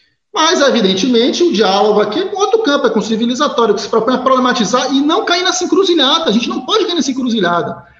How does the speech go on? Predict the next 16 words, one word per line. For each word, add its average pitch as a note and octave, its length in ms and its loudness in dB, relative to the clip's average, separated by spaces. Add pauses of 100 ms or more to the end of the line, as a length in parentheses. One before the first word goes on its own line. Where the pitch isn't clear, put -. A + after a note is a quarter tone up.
(340)
A A3+ 140 2
ideia B3+ 180 2
de D4 140 0
que C#4 400 -2
agora C4 340 2
são C#4+ 160 -2
novas C4 360 0
empresas, G#3 760 0
as G3 140 -4
plataformas A#3 760 0
fazem G3+ 200 0
simplesmente G#3 420 -2
intermediação, A#3 840 -2
não G4+ 240 -2
é G4+ 140 2
verdade. D#4+ 760 0